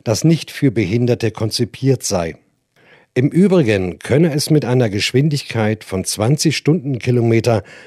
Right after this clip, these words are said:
für den Behindertenbereich auch zu gefährlich sein. Außerdem habe der Mann den gesetzlichen Beschaffungsweg nicht eingehalten, da er den Roller schon vor der Entscheidung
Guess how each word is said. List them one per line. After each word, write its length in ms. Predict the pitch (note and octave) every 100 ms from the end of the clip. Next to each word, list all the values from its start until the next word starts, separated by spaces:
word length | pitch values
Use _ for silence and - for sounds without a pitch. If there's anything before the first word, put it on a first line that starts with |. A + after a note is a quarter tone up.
| -
für 180 | - E3
den 160 | G3
Behindertenbereich 1000 | E3 C3 C#3+ C3 - A2+ A2 G2 G2+ G2 -
auch 200 | F#2+ E2+
zu 200 | - B2
gefährlich 540 | A2 - G#2 A#2 B2 -
sein. 360 | F2+ D#2+ - - _ _ _ - - - - -
Außerdem 640 | G#2+ D3+ E3+ A#2 G#2 F2
habe 240 | E2 F#2 G2
der 100 | G#2
Mann 340 | G#2 B2 C3+
den 200 | G#2+ G#2+
gesetzlichen 680 | A2 G2+ C#3 - D3+ C#3 D3
Beschaffungsweg 840 | A#2+ - B2+ - C3 - G#2+ G2+ A2
nicht 220 | F#2+ A2
eingehalten, 720 | G#2 G#2+ G2 F#2 F#2+ G#2 F#2+ - - - _
da 300 | G#2 A#2 C#3+
er 240 | B2+ A#2+ G2
den 260 | G#2 G2+
Roller 400 | E2 G#2+ E3 A#2
schon 240 | - G2+ F#2
vor 360 | - D3 E3+
der 120 | D3+
Entscheidung 600 | G#2+ G#2 - G2 G2 G2